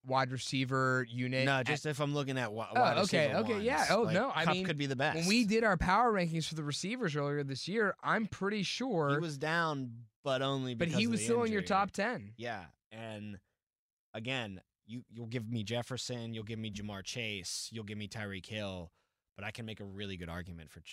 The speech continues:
Speaker 2: for Cooper Kupp over those guys, just
Speaker 1: Yeah.
Speaker 2: as you could make an argument for those guys over Cooper Kupp. He's, he's in that conversation as far as the elites are concerned with that position. Um, but yeah, just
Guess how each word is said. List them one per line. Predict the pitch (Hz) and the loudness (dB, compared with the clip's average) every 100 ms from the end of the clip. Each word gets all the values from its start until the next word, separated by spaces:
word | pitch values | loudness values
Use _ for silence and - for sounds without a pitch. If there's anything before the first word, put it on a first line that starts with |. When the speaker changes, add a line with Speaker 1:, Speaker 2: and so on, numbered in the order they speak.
| - | -16
Speaker 2:
for | - 82 | -12 -12
Cooper | - 95 90 | -10 -12 -10
Kupp | 98 85 _ | -12 -12 _
over | 98 98 85 | -10 -10 -12
those | 80 78 - | -16 -18 -16
guys, | 82 80 | -16 -12
just | 147 135 | -8 -6
Speaker 1:
Yeah. | 104 | -4
Speaker 2:
as | 143 | -6
you | |
could | 139 139 | -6 -6
make | 131 | -4
an | 131 | -2
argument | 127 123 123 | -2 -2 -6
for | - | -4
those | 117 113 | -4 -4
guys | 107 113 | -4 -4
over | 117 104 | -4 -6
Cooper | 98 113 107 | -8 -8 -4
Kupp. | 143 113 | -4 -2
He's, | 123 104 - _ _ | -6 -6 -12 _ _
he's | - 135 | -4 -2
in | 160 143 | -2 0
that | 127 - | -2 -2
conversation | 135 120 107 - 113 101 107 92 87 _ _ - | -2 -2 -6 -4 -4 -4 -6 -8 -12 _ _ -12
as | - | -6
far | 123 110 | -2 -2
as | 101 | -2
the | 104 | -4
elites | 92 90 117 - - | -4 -6 -6 -8 -10
are | 104 | -10
concerned | 101 92 - 98 92 90 | -12 -14 -12 -10 -10 -10
with | 95 | -10
that | 98 90 | -10 -12
position. | 95 90 107 - 95 87 78 _ _ _ _ | -12 -8 -8 -6 -10 -12 -16 _ _ _ _
Um, | 82 82 82 | -16 -14 -12
but | 104 | -10
yeah, | 143 123 | -4 -4
just | 113 170 - | -2 -4 -4